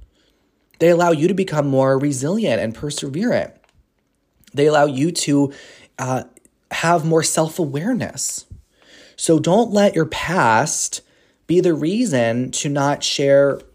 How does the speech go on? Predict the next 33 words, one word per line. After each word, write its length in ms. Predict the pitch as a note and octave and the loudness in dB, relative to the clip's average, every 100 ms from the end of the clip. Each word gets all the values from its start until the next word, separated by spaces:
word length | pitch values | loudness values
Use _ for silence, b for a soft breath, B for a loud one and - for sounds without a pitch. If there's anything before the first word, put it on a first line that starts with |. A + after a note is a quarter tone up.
| _ _ _ | _ _ _
you 420 | A#2+ D#3+ C#4 C3 | -2 2 2 2
and 180 | A2+ B2+ | 0 -2
your 140 | B2 | -4
gifts. 640 | A#2 A#3 D3+ - - - - _ _ _ _ _ _ _ - | -4 -4 -4 -6 -12 -12 -16 _ _ _ _ _ _ _ -2
Your 160 | E3 | -2
past 420 | E3 D#3 F3 F#3+ | 0 0 0 0
is 120 | F3+ D#3+ | -2 -2
not 160 | D3+ | -2
any 200 | D3 D3 | -2 0
reason 340 | C3 C3+ E3 D#3+ | 0 -2 -2 -4
that 140 | - | -4
you 140 | B2+ | -4
should 200 | C3 C3 | -4 -6
stop. 320 | - D#3 C3+ A#2 | -6 -4 -4 -4
We 120 | A2 | -4
all 240 | C3 D3+ | 0 0
have 340 | D#3+ E3 D#3 C#3 | 0 -4 -4 -4
things 240 | C3+ C3 | -6 -6
in 80 | B2 | -6
our 100 | A#2+ | -6
past 540 | C3+ D3 C3 A2+ - B B B B | -6 -4 -2 -4 -8 B B B B
that 240 | B2+ B2 | 0 0
we 80 | B2+ | 0
look 260 | B2 B2 - | 0 0 0
back 320 | F3 G3+ E3+ | -4 -4 -4
on 340 | A#2+ A#2+ A#2 | -4 -2 -2
and 380 | A#2 A#2+ A2+ A2+ | -4 -4 -6 -6
you 140 | G#2+ B2+ | -4 -6
can 120 | C3 | -2
easily 340 | C3 B2+ C3 A#2+ | -4 -2 -2 0
judge 300 | B2 G#2+ G#2 | 2 2 -2
and 100 | G2+ | -4
think, 160 | A2 | -6